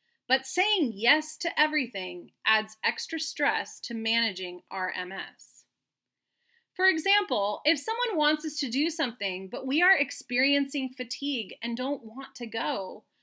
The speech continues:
we may give in and muster up the energy to entertain or socialize when we don't have the energy.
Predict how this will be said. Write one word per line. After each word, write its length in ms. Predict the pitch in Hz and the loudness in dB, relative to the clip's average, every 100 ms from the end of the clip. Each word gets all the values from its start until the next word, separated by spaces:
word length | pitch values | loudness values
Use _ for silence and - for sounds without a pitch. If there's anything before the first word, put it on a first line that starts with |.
| _ - _ | _ -20 _
we 180 | 277 339 | 4 6
may 360 | 311 320 403 | 6 6 2
give 260 | 294 277 302 | 0 2 2
in 480 | 285 226 214 190 175 - | 0 -2 -2 -2 -8 -4
and 180 | 240 254 | 2 4
muster 440 | 254 254 - 294 - | 4 2 0 0 0
up 200 | 240 - - | 0 0 -6
the 160 | 208 | -2
energy 440 | 226 220 214 196 180 | 0 0 -2 -4 -6
to 200 | 165 226 | -6 -4
entertain 600 | 240 240 - 220 208 202 | -2 -2 -2 -2 -2 -6
or 140 | - 202 | -8 -6
socialize 840 | - 226 220 196 185 180 185 185 - | -4 -2 -2 -4 -4 -4 -6 -10 -12
when 200 | 202 214 | -10 -6
we 100 | 220 | -6
don't 320 | 202 220 285 - | -4 -4 -4 -6
have 300 | 233 269 202 196 | -4 -2 -4 -8
the 160 | - | -12
energy. 640 | - 254 208 165 165 143 | -6 -6 -6 -8 -12 -12